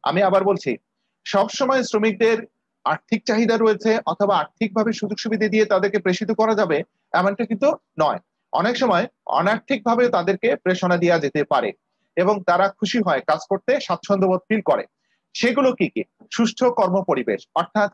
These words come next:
কাজ করার জন্য উপযুক্ত সুস্থ পরিবেশটাকে বলা হবে সুষ্ঠু কর্মপরিবেশ।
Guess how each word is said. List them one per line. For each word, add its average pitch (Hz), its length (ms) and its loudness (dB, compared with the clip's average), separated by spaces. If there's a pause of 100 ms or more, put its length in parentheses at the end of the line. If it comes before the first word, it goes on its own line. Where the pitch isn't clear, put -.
কাজ 185 240 2
করার 233 260 0
জন্য 160 320 -2
উপযুক্ত 196 680 0
সুস্থ - 480 -2
পরিবেশটাকে 202 720 0
বলা 156 180 2
হবে 185 300 2 (400)
সুষ্ঠু 240 340 0
কর্মপরিবেশ। 165 720 -2